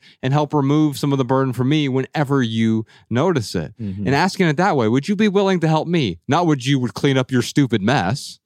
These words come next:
Speaker 2: Mm-hmm.
Speaker 1: Because even if, even if you don't say it that way, the spiritual undertone of,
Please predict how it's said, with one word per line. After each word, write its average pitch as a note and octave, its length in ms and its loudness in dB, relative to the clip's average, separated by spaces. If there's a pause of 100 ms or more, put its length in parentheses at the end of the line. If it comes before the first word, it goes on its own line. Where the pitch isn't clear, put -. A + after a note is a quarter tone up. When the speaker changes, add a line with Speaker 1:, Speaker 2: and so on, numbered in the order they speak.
Speaker 2:
Mm-hmm. F#2+ 360 -2 (240)
Speaker 1:
Because E3 240 2
even A3+ 260 2
if, - 300 -2 (880)
even A#3+ 160 2
if G#3 80 4
you G3+ 80 4
don't F3 160 2
say D#3+ 200 2
it D3 80 0
that C#3+ 200 2
way, D3 240 0
the C#3 120 -2
spiritual F3 600 2
undertone A#2 640 0
of, F#2+ 260 -2